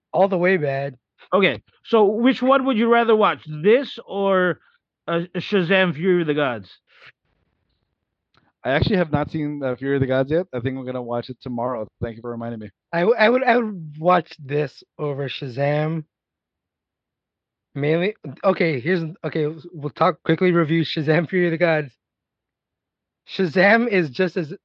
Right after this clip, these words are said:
Speaker 1: as, almost as annoying as Teenage Bear, <laughs> dude.
Speaker 3: Oh, no! And the whole movie's about him? <laughs>
Speaker 1: Yeah.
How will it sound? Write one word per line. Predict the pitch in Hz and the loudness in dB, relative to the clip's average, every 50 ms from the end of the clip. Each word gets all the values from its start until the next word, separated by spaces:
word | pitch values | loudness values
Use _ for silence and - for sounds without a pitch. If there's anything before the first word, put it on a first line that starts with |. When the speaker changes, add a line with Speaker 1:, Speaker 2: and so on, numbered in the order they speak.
| _ - | _ 0
Speaker 1:
as, | 170 160 156 139 185 - - | 0 0 0 -2 -6 -6 -4
almost | 165 170 180 175 - | -2 -2 -2 -2 -2
as | 190 165 151 | -2 -4 -4
annoying | 160 151 151 151 151 151 156 156 151 175 180 | -4 -4 -4 -4 -2 -2 -2 -2 -4 -4 -6
as | 170 135 131 117 - | -6 -6 -6 -8 -10
Teenage | - - 156 147 139 127 117 - | -10 -8 -6 -4 -4 -6 -6 -4
Bear, | - 117 - 113 101 - - | -4 -2 -2 -2 -4 -6 -10
<laughs> | - - | -12 -10
dude. | 127 120 - - _ _ _ _ _ _ _ _ _ _ _ _ - | -12 -12 -12 -14 _ _ _ _ _ _ _ _ _ _ _ _ -8
Speaker 3:
Oh, | 131 127 113 | -6 -6 -6
no! | 104 117 131 127 110 101 - - _ _ - | -6 -6 -8 -8 -8 -10 -16 -20 _ _ -8
And | 160 156 156 | -6 -4 -2
the | |
whole | 147 165 160 | 0 -2 -2
movie's | 160 156 165 180 180 160 156 | -2 -2 0 0 0 2 2
about | 151 160 160 185 | 4 4 6 6
him? | 180 226 208 175 - _ - 381 - - | 4 2 0 -2 -4 _ -4 -4 -2 -2
<laughs> | - 123 - _ | -4 -4 -6 _
Speaker 1:
Yeah. | - 147 143 139 127 95 | -8 -4 -2 -2 -2 -2